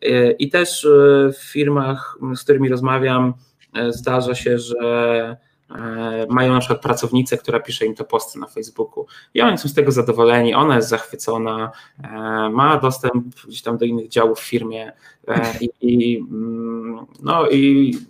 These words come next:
lepiej czy gorzej, bo często takie osoby nie są przetrenowane, ale, e, gdyby takie osoby trochę przetrenować, nawet wysłać na jakiś kurs, których w Polsce można wybierać pewnie z pięciu, które są przyzwoite, mm,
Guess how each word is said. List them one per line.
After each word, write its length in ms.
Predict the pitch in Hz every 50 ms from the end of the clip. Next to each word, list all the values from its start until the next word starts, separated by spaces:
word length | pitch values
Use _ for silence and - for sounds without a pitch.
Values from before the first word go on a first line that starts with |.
| 107 101 95
lepiej 340 | 143 156 156 151 156 143 143
czy 120 | - 143
gorzej, 500 | 139 139 139 143 139 139 131 127 127 123
bo 120 | 120 123
często 260 | 123 - 127 123 - -
takie 220 | - 120 - 123
osoby 300 | 120 120 131 123 120 123
nie 100 | 123 120
są 120 | - 117
przetrenowane, 720 | 117 - 117 - - 120 117 117 110 127 131 135 135 127 120
ale, 200 | 120 120 117 117 - - - - _
e, 160 | - 117 113
gdyby 240 | 113 127 156 151 160
takie 220 | 151 143 - 147
osoby 200 | 143 - 151 143
trochę 220 | 139 143 135 131 123
przetrenować, 600 | - - 135 - 135 131 131 139 135 135 131 -
nawet 320 | 143 151 160 156 147 131
wysłać 380 | 135 151 - - 151 135 - -
na 80 | 131
jakiś 320 | 127 127 127 - - 127 -
kurs, 400 | _ - 135 139 135 131 - - _ - - - _
których 300 | - - 120 117 123 -
w 40 | -
Polsce 680 | - 131 127 127 123 - - - 113 113 113 113 113 113
można 460 | 113 - 117 120 117 120 113 113 117
wybierać 380 | 110 117 113 120 120 110 110 110 - -
pewnie 180 | 117 117 110
z 80 | - -
pięciu, 520 | - 131 123 117 113 - - 113 113 110 _ _ _
które 160 | - 117 117
są 120 | - 117
przyzwoite, 640 | 113 - - 113 113 110 110 110 - 123 135 151 147 - - - - - - - _ _ _ -
mm, 800 | - 123 127 123 120 120 120 120 117 117 113 117 117 113 113